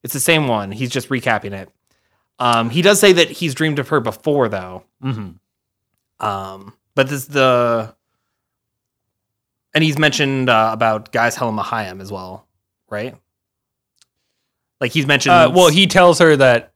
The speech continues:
Speaker 2: in the dream, he tells the girl, "You put a stamp of strangeness on me."
Speaker 1: Mm, I,
Speaker 2: And that's part of
Speaker 1: um,
Speaker 2: the, that's part of, that's interesting that that's part of what he dreamed about.
Speaker 1: Right, I
Speaker 2: was
Speaker 1: just
Speaker 2: this future conversation talking about this day.
Speaker 1: Right.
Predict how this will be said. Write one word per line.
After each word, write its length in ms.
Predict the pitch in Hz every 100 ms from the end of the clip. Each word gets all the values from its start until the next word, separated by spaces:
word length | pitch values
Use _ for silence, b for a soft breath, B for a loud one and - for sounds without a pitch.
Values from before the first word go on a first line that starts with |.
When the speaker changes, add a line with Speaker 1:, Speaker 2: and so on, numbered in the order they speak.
| _ -
Speaker 2:
in 220 | 165 156
the 100 | 135
dream, 600 | 120 127 135 123 113 104
he 260 | - 131
tells 580 | 117 117 113 107 101 92
the 100 | 98
girl, 520 | 92 104 104 92 87
"You 160 | 90 104
put 140 | 110
a 40 | 92
stamp 320 | - 104 92
of 100 | 87
strangeness 760 | - 107 92 92 - 80 76 -
on 220 | 80 -
me." 200 | 50 - _ _
Speaker 1:
Mm, 300 | 160 170 123 107
I, 120 | 120 _
Speaker 2:
And 120 | 113
that's 160 | 104 131
part 220 | 120 113
of 60 | 98
Speaker 1:
um, 40 |
Speaker 2:
the, 40 | 95
that's 180 | 110 -
part 220 | 127 120
of, 100 | 131
that's 160 | 143
interesting 340 | 170 160 - 151
that 120 | 113
that's 240 | 123 123
part 200 | - 135 117
of 100 | 101
what 260 | 107 107
he 200 | - 110
dreamed 400 | 90 98 117 127
about. 400 | 92 87 82 87
Speaker 1:
Right, 300 | 160 165 147 120
I 120 | 156
Speaker 2:
was 140 | 117 98
Speaker 1:
just 60 |
Speaker 2:
this 160 | 110 -
future 340 | 123 117 117
conversation 640 | 104 117 113 101 113 107 98
talking 360 | 110 107 117
about 280 | 101 98 87
this 180 | 98 95
day. 380 | 104 90 73 -
Speaker 1:
Right. 500 | 151 143 135 110 95